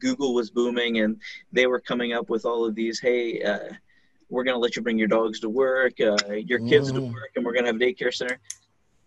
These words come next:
Speaker 1: Heck, you don't think that that was a selling point to a lot of, of those workers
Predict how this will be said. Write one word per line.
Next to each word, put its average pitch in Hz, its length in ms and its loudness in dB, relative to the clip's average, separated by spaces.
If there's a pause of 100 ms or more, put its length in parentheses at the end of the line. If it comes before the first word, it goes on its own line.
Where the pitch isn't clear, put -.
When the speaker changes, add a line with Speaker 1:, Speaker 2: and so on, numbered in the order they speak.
Speaker 1:
Heck, 175 300 2
you 160 120 4
don't 214 220 4
think 165 220 -4
that 143 180 2
that 135 160 2
was 135 180 -2
a 123 60 0
selling 120 400 0
point 139 460 -6
to 120 680 -4
a 113 100 -2
lot 113 520 -2 (160)
of, - 240 0 (300)
of 117 240 0
those 117 280 0
workers 113 680 -8